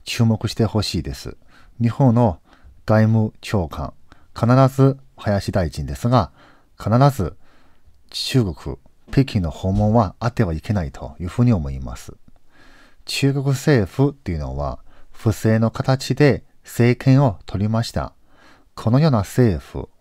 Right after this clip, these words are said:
はいろんなイベントを開催したいんです。特に国際的なイベントを開催して、自分は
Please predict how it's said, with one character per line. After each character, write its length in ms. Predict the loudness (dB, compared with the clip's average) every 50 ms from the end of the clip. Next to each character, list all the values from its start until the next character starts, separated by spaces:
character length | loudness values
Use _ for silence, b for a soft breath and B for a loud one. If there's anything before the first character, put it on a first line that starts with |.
| _ -4
は 300 | 0 0 2 2 0 b b b b b b -6
い 80 | -4
ろ 140 | 0 0 0
ん 20 |
な 80 | 0 0
イ 140 | -2 -4 -2
ベ 160 | 0 0 0
ン 80 | 0 0
ト 160 | 0 2 2
を 180 | 2 0 0 -4 -10
開 220 | -6 -2 -2 -2
催 240 | -2 -2 -2 -2 -2
し 80 | -2
た 120 | -2 -2 -2
い 60 | -2
ん 60 | -2
で 100 | -6 -8
す。 220 | -10 -10 -12 -12 -12 -18 b b b b b b b b b b
特 300 | -2 -2 -2 2 2 4
に 260 | 4 4 4 2 0 -6 -14 -20 -20 -20 -18 -4
国 280 | -2 0 2 2 2
際 220 | 2 2 2 2 2
的 260 | 2 -2 -2 0 0
な 100 | 2 2
イ 120 | 2 0
ベ 180 | 0 2 2 2
ン 60 | 2
ト 140 | 0 0 0
を 220 | 2 2 2 0 -2 -6
開 260 | -6 -4 -2 -2 -2
催 240 | -2 -2 -2 -2 -2
し 120 | -4 0
て、 300 | 2 2 4 4 2 b b b b b b b b -8
自 140 | -4 -4 0
分 320 | 2 2 2 2 2 2
は 280 | 2 2 2 2 0